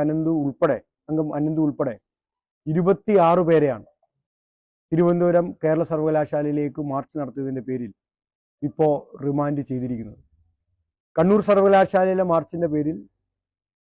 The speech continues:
അവിടുത്തെ വിദ്യാർത്ഥി വിരുദ്ധ നിലപാടുകൾ ഉയർത്തിപ്പിടിച്ച് മാർച്ച് നടത്തിയതിന്റെ പേരിൽ കണ്ണൂരെ ജില്ലാ സെക്രട്ടറി സഖാവ്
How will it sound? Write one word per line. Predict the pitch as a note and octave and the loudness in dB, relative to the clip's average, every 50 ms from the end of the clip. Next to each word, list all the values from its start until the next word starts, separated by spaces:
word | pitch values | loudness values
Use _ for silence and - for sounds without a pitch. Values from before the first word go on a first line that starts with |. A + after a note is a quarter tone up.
| _ _ _ _ _ _ _ _ _ - | _ _ _ _ _ _ _ _ _ -4
അവിടുത്തെ | D#3+ F3 F3 - F#3+ F3 | -2 -2 0 0 0 0
വിദ്യാർത്ഥി | E3+ D#3 F3 F3 F3+ E3 E3+ F3+ | 2 2 2 2 2 2 0 0
വിരുദ്ധ | F3 E3 D#3 E3+ E3 | 0 0 0 0 0
നിലപാടുകൾ | D#3+ D#3+ D3+ D#3+ D#3+ D#3+ D#3+ D#3 | 0 2 2 2 0 0 0 0
ഉയർത്തിപ്പിടിച്ച് | D3+ D3+ C#3+ - D#3 C#3 C#3 C#3+ C3 - D#3 D3+ | -2 -2 -4 -6 -12 -14 -14 -18 -18 -18 -12 -8
മാർച്ച് | C#3+ C#3+ C#3 _ - D3+ | -8 -8 -10 _ -12 -12
നടത്തിയതിന്റെ | C#3 B2 C3 C#3+ C3+ C#3 B2 B2+ | -12 -10 -10 -8 -8 -8 -8 -8
പേരിൽ | B2+ A2+ G2+ _ _ _ _ _ _ _ _ _ _ _ _ _ _ _ _ _ _ _ - | -10 -12 -14 _ _ _ _ _ _ _ _ _ _ _ _ _ _ _ _ _ _ _ -2
കണ്ണൂരെ | D3+ E3 E3+ E3+ E3+ E3+ E3+ E3+ - C3+ | 0 2 2 4 4 4 4 2 2 -2
ജില്ലാ | D3+ D#3 D#3+ D#3+ D#3 - | 0 2 2 2 2 0
സെക്രട്ടറി | D#3+ B2+ D#3 D3 B2 D#3 D3+ C#3 - | -4 -4 -4 -4 -2 -4 -4 -4 -4
സഖാവ് | C#3+ C3+ C#3 C3+ | -4 -2 -2 -2